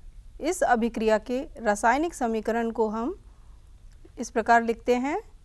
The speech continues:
यह एक अपघटन अभिक्रिया का उदाहरण है। इस प्रयोग के लिए हम लेते हैं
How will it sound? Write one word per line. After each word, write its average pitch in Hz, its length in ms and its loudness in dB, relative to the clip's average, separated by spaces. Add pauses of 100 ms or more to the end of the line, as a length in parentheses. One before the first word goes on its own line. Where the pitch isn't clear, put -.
यह 233 240 0
एक 285 460 4
अपघटन 240 600 2 (600)
अभिक्रिया 233 500 2
का 262 200 4
उदाहरण 233 500 0
है। 208 200 -8 (960)
इस 269 140 -6
प्रयोग 294 400 0
के 320 100 2
लिए 233 220 0
हम 220 240 -4
लेते 214 300 -2
हैं 233 280 -6